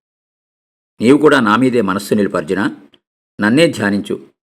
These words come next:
సకల కర్మలు నాకే అర్పించు. అలా చేశావు అంటే ఈ శరీరం నశించిన తర్వాత నీవు నిస్సందేహంగా నన్ను పొందుతావు. వెంటనే ఇప్పటికిప్పుడే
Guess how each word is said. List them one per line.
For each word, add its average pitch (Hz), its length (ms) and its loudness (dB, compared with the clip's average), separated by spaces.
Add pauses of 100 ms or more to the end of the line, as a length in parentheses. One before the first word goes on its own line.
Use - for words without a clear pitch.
(300)
సకల 139 320 0
కర్మలు 165 340 0
నాకే 135 380 0
అర్పించు. - 680 -6 (680)
అలా 101 300 0
చేశావు 147 380 4
అంటే 110 460 -2 (500)
ఈ 113 120 4
శరీరం 156 460 4
నశించిన 175 440 -2
తర్వాత 104 420 0 (720)
నీవు 110 180 2
నిస్సందేహంగా 120 760 0
నన్ను 95 200 -4
పొందుతావు. 95 460 -2 (760)
వెంటనే 135 540 0
ఇప్పటికిప్పుడే 117 800 -2